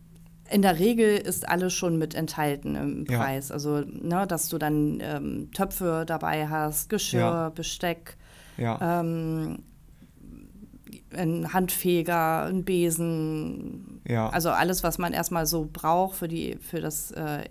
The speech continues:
Speaker 1: für die erste, ja, wie soll ich sagen?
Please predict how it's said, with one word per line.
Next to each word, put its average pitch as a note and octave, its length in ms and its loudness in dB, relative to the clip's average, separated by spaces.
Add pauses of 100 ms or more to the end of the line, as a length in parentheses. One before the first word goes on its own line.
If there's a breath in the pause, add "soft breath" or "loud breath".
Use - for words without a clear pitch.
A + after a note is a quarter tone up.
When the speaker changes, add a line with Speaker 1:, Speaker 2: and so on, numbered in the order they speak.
(340)
Speaker 1:
für F3+ 100 -4
die D3+ 220 -2
erste, D3 580 0 (280 loud breath)
ja, C3+ 120 -2
wie C#3 60 -2
soll C3 120 -2
ich B2 80 -6
sagen? C3+ 280 -2